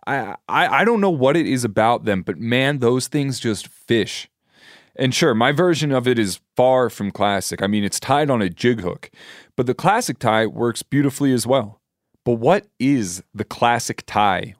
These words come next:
when we're talking about a pheasant tail nymph? To answer that, we need to go all the way back to the invention of the pheasant tail and its inventor. Frank Sawyer was a, uh, was first a river keeper on the Avon at Lake in Wiltshire,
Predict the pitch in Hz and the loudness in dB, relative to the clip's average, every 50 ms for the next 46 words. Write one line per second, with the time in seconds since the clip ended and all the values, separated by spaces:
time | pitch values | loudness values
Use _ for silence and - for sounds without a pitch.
0 | _ - 107 101 98 95 - 110 104 98 - - 101 92 87 90 90 87 - - | _ -6 -4 -4 -2 -2 2 2 2 2 2 -2 -6 -2 -2 -2 -2 -2 -2 -2
1 | 113 104 104 87 - 85 - 92 92 - - - _ - _ _ _ _ - - | -2 -2 -2 -6 -8 -10 -10 -10 -10 -12 -14 -16 _ -20 _ _ _ _ -20 -20
2 | - - - - _ - 170 - 160 185 208 202 - - 180 160 151 143 143 - | -20 -20 -20 -14 _ -2 -2 0 2 0 0 0 0 0 2 2 4 2 2 -2
3 | - _ - - - _ - 131 147 180 190 208 180 147 151 131 127 123 - - | -6 _ -20 -20 -20 _ -4 0 2 2 2 2 0 0 2 2 2 2 2 0
4 | - - 175 175 180 185 190 190 190 190 190 185 170 175 170 170 170 165 143 123 | 2 4 4 6 6 6 4 4 4 4 2 2 2 2 2 4 2 2 0 0
5 | 143 143 139 139 135 - - 127 127 123 120 113 104 104 120 135 143 135 - 156 | 0 2 2 0 -4 -6 -8 -4 -2 -2 -2 -2 0 0 0 0 0 -2 -2 -2
6 | 143 131 117 98 87 95 - - 98 95 87 92 85 - 98 92 92 92 92 107 | -2 0 -2 -2 -2 -4 -2 -2 -2 0 -2 -4 -6 -2 0 0 0 0 -2 -6
7 | _ _ - - 151 156 143 127 117 110 - - 117 - - 110 98 113 110 101 | _ _ -6 -2 0 2 2 0 0 -4 -6 -8 -8 -6 -4 0 0 0 0 0
8 | - - - - _ _ _ - - - - - - _ _ - - 165 196 220 | -4 -8 -10 -10 _ _ _ -20 -20 -20 -20 -20 -20 _ _ 0 0 2 2 2
9 | 208 - - 160 156 147 135 127 123 120 120 - 127 117 120 110 110 120 110 104 | -2 0 2 4 4 4 4 4 2 0 -2 -2 0 0 0 2 2 0 2 2
10 | 101 101 98 95 92 90 95 - 92 113 107 - - 175 185 165 - 143 117 113 | 2 2 2 0 0 0 -2 -4 -4 -6 -6 -2 0 0 0 0 0 -4 -2 0
11 | 135 147 139 139 117 - - 101 98 - - 95 95 95 95 - - 120 113 110 | 0 0 2 0 -2 -2 -2 -4 -4 -2 -2 -2 -2 -2 -4 -4 0 0 2 2
12 | 110 113 - - 127 135 135 139 135 135 131 131 135 139 139 - - 104 98 - | 2 -2 -4 -2 0 0 2 2 2 2 2 2 2 -2 -2 -4 -4 -6 -6 -4
13 | 90 113 113 117 135 131 - - - 110 113 98 90 95 104 107 - - - - | -2 0 0 0 0 -2 -6 -10 -8 -6 -4 -4 -2 -2 -2 -2 -2 -4 -4 -4
14 | - - - - - - | -4 -4 -6 -12 -18 -20